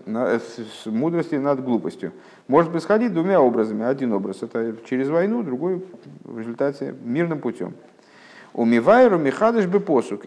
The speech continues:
И вот, э, объясняет он и делает хидуш в пасуке, в смысле король Давид, «Шабдия зуи бешолем», что вот этот,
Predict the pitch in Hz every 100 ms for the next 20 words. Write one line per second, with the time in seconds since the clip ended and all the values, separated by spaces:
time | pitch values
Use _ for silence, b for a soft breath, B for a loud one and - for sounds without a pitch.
0 | - 123 180 196 175 175 170 165 160 156
1 | 151 - - 135 151 175 - 110 95 101
2 | 160 180 - - 123 156 202 185 - -
3 | 139 180 147 - - 123 - 87 - -
4 | 156 _ _ 101 101 - - 90 87 -
5 | 143 - _ _ _ b b b b b
6 | b - 131 113 117 123 208 196 190 131
7 | 104 127 135 127 127 131 131 - 120 131
8 | 135 - 143 90 - - 85 113 202 196
9 | 165 135